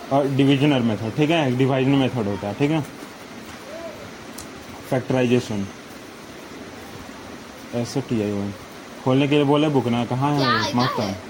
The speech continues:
Speaker 1: यही है।
Speaker 2: हाँ।
Speaker 1: हाँ, महत्तम यहाँ लिखा हुआ है कि क्वेश्चन है, उसको तुमको निकालने के लिए बोले, बोले, बोले हैं।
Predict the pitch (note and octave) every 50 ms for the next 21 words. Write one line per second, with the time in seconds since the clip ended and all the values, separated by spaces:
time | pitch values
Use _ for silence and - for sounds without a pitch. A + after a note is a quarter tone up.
0 | - B2 C3 D3 C#3+ C3+ B2 A2+ A2 A2 A2+ A2 - - C#4 D4+ - - - -
1 | - - - - A#2+ C3 D3+ D3 - - A#2+ A#2+ A#2+ A#2+ - - C#3 C#3 C#3 C3+
2 | C#3 C#3+ C#3+ C#3 C3+ D3 C#3+ C#3 C#3 C3+ C3+ C3 B2 - C3+ B2 - D3+ D3 C#3
3 | B2+ B2+ C3 B2 A#2 A2+ G#2+ G2+ G2+ G2 G2+ F#2+ G2 F#2+ F#2 F#2+ F#2+ F#2 F#2 F#2+
4 | G2 F#2+ F#2+ F#2+ F#2 F#2 F#2+ F#2+ G2 G2 G2+